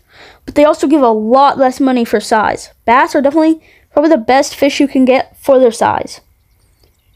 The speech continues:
They're fun and they give you great money, so what's not a win-win?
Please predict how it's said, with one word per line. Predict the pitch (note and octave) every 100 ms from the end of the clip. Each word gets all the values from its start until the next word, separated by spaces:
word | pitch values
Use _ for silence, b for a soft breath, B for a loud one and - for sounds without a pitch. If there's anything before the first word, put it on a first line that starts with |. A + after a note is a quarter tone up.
| _ _ _ _ -
They're | G3+
fun | - D4 D4+ D4
and | A#3+ A#3 A3 - _
they | - A#3+
give | B3
you | A3+
great | A3 A3+ A#3
money, | C4+ G#3+ D3+
so | - F#3+ G3+ - _ _ _ _ _ _ -
what's | D#4+ E4
not | F4 D#4+
a | D#4
win-win? | D4+ D#4 D4+ C#4+ G3+ G3